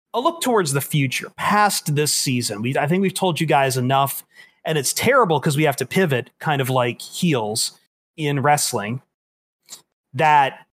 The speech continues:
you know, that this season doesn't matter as much, but we're gonna be talking constantly about training camps and the games themselves. But one last salvo for that, in that we're looking towards how confident are you in the future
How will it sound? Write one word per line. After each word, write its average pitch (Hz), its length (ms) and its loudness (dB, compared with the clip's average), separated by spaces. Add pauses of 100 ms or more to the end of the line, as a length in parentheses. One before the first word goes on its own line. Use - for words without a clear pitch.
(160)
you 190 120 -2
know, 131 300 2
that 131 160 -2
this 190 200 2
season 170 440 2
doesn't 165 360 0
matter 143 380 4
as 127 160 -2
much, 127 260 0
but 147 80 -2
we're 151 100 0
gonna 214 120 2
be 175 100 0
talking 147 440 2
constantly 135 380 2
about 117 200 -2
training 143 380 -2
camps 127 420 -2 (260)
and 156 140 -2
the 135 60 -2
games 143 260 0
themselves. 131 500 2
But 151 480 2 (280)
one 190 240 0
last 196 280 4
salvo 175 380 6
for 131 180 0
that, 113 360 2 (560)
in 202 200 0
that 156 480 4 (100)
we're 175 300 2
looking 165 340 0
towards 143 560 0 (100)
how 247 240 2
confident 247 520 2
are 139 60 2
you 131 220 0
in 147 140 0
the 139 80 0
future 117 560 -4